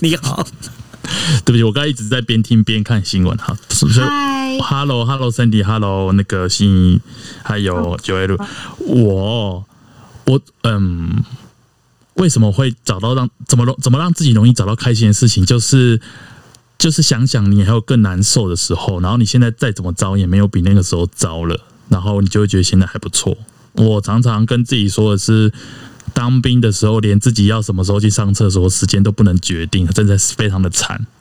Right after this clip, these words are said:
Speaker 2: 所以工作上有再怎么不爽的事情，后来都会跟自己说：至少你现在可以决定什么时候要去喝水，什么时候要去上厕所，我觉得还不错啊，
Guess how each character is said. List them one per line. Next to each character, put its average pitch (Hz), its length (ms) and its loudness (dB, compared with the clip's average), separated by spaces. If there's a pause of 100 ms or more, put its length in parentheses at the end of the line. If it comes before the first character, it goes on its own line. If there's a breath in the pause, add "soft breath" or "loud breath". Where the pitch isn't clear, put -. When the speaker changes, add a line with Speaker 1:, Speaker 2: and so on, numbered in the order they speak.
Speaker 2:
所 104 180 2
以 104 280 2 (640 loud breath)
工 120 180 0
作 123 180 2
上 110 240 0
有 92 220 2
再 - 240 -6
怎 98 100 -8
么 92 100 -2
不 113 180 -2
爽 87 200 -2
的 87 80 -4
事 104 200 0
情， 85 260 0
后 113 140 4
来 90 120 -4
都 101 140 -2
会 101 100 2
跟 98 200 2
自 104 100 -2
己 92 60 2
说： 104 160 0
至 160 160 2
少 131 140 2
你 101 100 4
现 147 120 0
在 147 80 0
可 135 140 0
以 117 60 4
决 104 160 0
定 123 180 6
什 - 100 2
么 98 120 6
时 110 100 0
候 117 60 0
要 120 100 -2
去 127 100 -2
喝 117 160 4
水， 101 160 0
什 90 140 -2
么 92 80 4
时 92 80 2
候 107 80 0
要 110 80 2
去 120 100 0
上 117 220 2
厕 117 140 4
所， 90 260 -2
我 95 100 0
觉 - 120 -2
得 170 80 2
还 - 80 -12
不 113 80 0
错 113 260 -2
啊， 107 120 -8